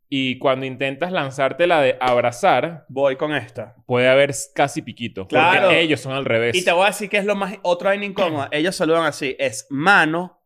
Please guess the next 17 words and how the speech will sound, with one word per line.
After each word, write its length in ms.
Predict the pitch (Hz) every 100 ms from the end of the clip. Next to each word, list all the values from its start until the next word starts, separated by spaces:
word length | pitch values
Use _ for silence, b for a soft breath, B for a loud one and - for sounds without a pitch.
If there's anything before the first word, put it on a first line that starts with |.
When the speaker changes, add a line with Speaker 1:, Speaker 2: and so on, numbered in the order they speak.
| -
Speaker 2:
abrazo 680 | 131 147 190 226 233 233 -
y 180 | 123 113
mano. 560 | 120 127 123 101 - - _ _ _ _ _
Entonces 300 | _ 147 175
tú, 120 | 175 165
te 100 | 208
pu-, 220 | 196 -
tú 140 | 165
puedes 180 | 196 202
dejarle 380 | 202 170 180 202
la 120 | 180
mano 220 | 170 180
guindada 440 | 190 156 147 165 180
siempre 520 | - 185 160 139 165
porque 240 | 170 156
tú 160 | 147 143
sie-, 280 | 135 170 165